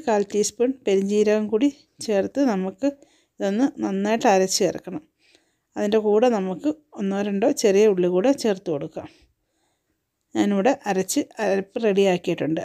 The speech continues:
അതവിടെ ഇരിക്കട്ടെ. ഇനി നമുക്ക് ഒരു മൺചട്ടിയിലേക്ക് വെളിച്ചെണ്ണ ചേർത്ത് കൊടുക്കാം.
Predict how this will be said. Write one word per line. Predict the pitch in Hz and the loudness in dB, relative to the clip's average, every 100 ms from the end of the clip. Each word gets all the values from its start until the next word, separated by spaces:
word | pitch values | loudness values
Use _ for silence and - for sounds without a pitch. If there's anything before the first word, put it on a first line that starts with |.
| 233 | 2
അതവിടെ | 220 196 214 | 2 2 -2
ഇരിക്കട്ടെ. | 202 185 151 - _ | -4 -6 -8 -12 _
ഇനി | 240 240 208 | -4 -2 -2
നമുക്ക് | 190 190 311 - | -4 -4 -6 -2
ഒരു | 220 208 | -2 0
മൺചട്ടിയിലേക്ക് | 196 185 196 185 208 196 202 202 - 220 | 0 -2 -4 0 2 2 0 -2 -6 -4
വെളിച്ചെണ്ണ | 190 - 214 220 | -2 0 0 2
ചേർത്ത് | 196 - 190 | 0 0 -4
കൊടുക്കാം. | 175 180 - 262 | -4 -4 -6 -6